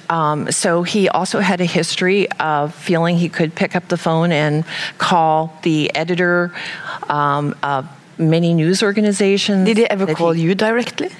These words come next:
Speaker 1: He called, um, he certainly, s-, he would, um, firstly through intermediaries, um, when he learned that we were, um, doing this reporting, um, a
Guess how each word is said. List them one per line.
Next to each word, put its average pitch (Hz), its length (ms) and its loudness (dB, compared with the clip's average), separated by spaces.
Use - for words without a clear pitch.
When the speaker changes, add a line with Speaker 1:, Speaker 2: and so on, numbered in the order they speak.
Speaker 1:
He 202 240 2
called, 190 600 2
um, 160 540 -2
he 180 320 2
certainly, 196 720 0
s-, - 320 -8
he 190 180 4
would, 170 340 0
um, 151 540 0
firstly 269 420 0
through 214 220 0
intermediaries, 156 920 2
um, 143 580 0
when 165 200 2
he 170 240 4
learned 160 420 2
that 156 140 0
we 170 180 2
were, 143 360 0
um, 147 260 0
doing 151 300 2
this 151 200 0
reporting, 139 640 0
um, 139 580 0
a 147 240 0